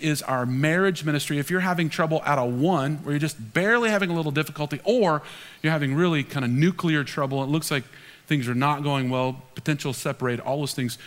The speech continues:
Re-engage is the place for you. Re-engage is the, is the ministry, the help ministry for marriage in our church. And then I, I wanna,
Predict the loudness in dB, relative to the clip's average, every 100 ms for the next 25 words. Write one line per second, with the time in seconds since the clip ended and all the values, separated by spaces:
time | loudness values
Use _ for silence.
0 | -16 -2 0 2 2 0 0 -2 -4 -4
1 | -6 -6 -4 -4 -4 -4 -4 -6 -6 0
2 | 2 2 2 0 0 -4 -4 -2 -4 -6
3 | -18 -20 -4 -2 0 2 2 0 -2 -4
4 | -2 -2 -2 0 -2 -2 -4 -2 0 0
5 | -2 -4 -6 -6 -4 -2 -2 -2 -6 -12
6 | -16 -20 -20 -14 -2 2 2 0 0 0
7 | 0